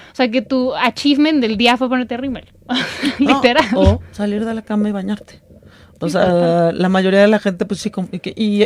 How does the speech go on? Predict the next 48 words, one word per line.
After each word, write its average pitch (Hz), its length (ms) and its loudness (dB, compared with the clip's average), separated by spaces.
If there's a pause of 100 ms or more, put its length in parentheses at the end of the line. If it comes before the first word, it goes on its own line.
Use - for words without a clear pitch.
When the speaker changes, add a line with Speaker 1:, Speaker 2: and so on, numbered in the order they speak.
(120)
Speaker 2:
y 190 160 -8 (140)
es 165 140 -10
más, 165 160 -14
es - 60 -16
horrible. 175 360 -14
Es 170 140 -12
muy 226 280 2
cierto. 202 440 0 (360)
Y, 294 160 4 (160)
y 233 60 4
hablando 262 460 0
de 233 120 4
eso, 240 280 -2 (300)
o 202 80 -2
sea, 220 100 6
muchas 254 340 4
veces, 202 440 2 (440)
al 180 340 0
igual 185 320 4
que - 80 0
el 240 80 4
reggaetón, 160 460 -4
que 170 80 -10
luego 170 240 -4
son 165 260 -10 (540)
letras 175 400 -4
horribles, 147 500 -10 (380)
ahorita 196 380 2
una 214 160 0
canción 175 340 -8
que 185 60 -12
está - 280 -8 (120)
de 180 320 -4
súper 349 480 0
moda, 170 420 -2
y 156 100 -14
de 151 140 -10
hecho 147 160 -12
estoy 175 220 -2
muy 226 240 6
contenta 180 520 -4
que 170 120 -10
la 156 80 -8
esté 165 200 -2
reviviendo 160 540 -6
porque 156 220 -10
yo 156 120 -6
soy 160 220 -4